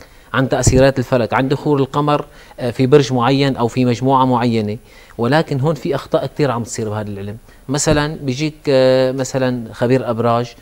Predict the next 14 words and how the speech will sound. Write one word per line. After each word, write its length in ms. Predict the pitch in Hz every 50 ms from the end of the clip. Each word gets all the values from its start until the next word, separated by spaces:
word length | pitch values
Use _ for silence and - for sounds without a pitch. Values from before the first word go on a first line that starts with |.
| - - - -
بيقول، 340 | - 120 - 123 117 117 120 - - - - - - - - -
آه، 80 | 113 113
دخول 360 | 123 131 - - 170 170 151
القمر 420 | 135 123 - - 156 156 156 147
في 180 | 135 - 135 127
برج 220 | 139 147 139 135
العذراء. 600 | 139 127 127 127 131 117 131 131 127 110 - - - - - - - - - -
طب 120 | 123 123 127
يا 140 | 131 123
أخي، 160 | 131 - - 123
ك-، 40 | - - - - - - 139 127 123 135 120
معلش، 420 | 135 135 131 123 123 120 - - - -
خبرنا 400 | - - 131 135 156 151 151 143
كيف؟ 320 | - - 143 143 143 -